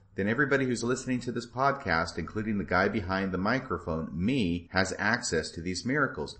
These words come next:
He states, "We are living a miracle, and further miracles lie ahead." This is potentially the worst talk of General Conference, but it is a talk that is given because the church is in desperation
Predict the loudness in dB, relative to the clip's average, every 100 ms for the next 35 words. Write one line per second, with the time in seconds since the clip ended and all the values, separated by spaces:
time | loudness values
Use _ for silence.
0 | 0 0 4 4 4 2 4 6 8 6
1 | 6 8 6 4 0 0 4 6 4 4
2 | 0 0 -2 -8 -6 2 4 4 4 4
3 | 4 2 0 -2 -2 -10 _ _ _ _
4 | -10 -2 0 0 0 -2 -4 -8 _ _
5 | 2 4 4 -2 -4 -6 -2 -2 0 -2
6 | -4 -6 -4 -2 -2 2 2 2 -6 -6
7 | -6 -8 -14 -4 -4 -2 -4 -2 -6 -6
8 | -6 -6 -8 -12 -14 -6 0 2 4 0
9 | -2 -2 2 2 2 0 0 2 2 2
10 | -6 -12 _ -14 -4 -2 -2 -4 -10 0
11 | 0 0 -4 -8 -6 -4 -2 -2 -2 -2
12 | 0 0 -4 -8 -10